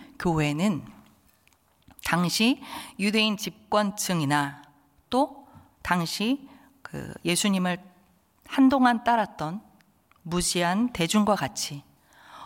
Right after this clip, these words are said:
어리석은 태도를 갖지 않도록 주의해야 합니다. 우리도 자칫 잘못하면 그런 세상에 속한 존재가 될 수 있기 때문이죠.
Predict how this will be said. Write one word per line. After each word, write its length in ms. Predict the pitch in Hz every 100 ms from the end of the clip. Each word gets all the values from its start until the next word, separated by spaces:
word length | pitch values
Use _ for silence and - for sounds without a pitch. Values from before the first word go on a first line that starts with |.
| -
어리석은 480 | 175 190 240 233 233
태도를 360 | 254 247 226
갖지 380 | 214 156 - -
않도록 580 | 156 143 156 151 233 - - _ -
주의해야 440 | - 170 156 147
합니다. 420 | 139 127 - - - _ _ _ _ -
우리도 460 | 165 160 175 233 277
자칫 340 | - - 247
잘못하면 640 | - 240 226 196 180 214 262 - - -
그런 320 | 185 180 180
세상에 460 | 220 226 233 214
속한 400 | 202 214 - 220
존재가 380 | 208 165 156 160
될 140 | 160 160
수 140 | -
있기 160 | 156 -
때문이죠. 500 | 208 226 196 135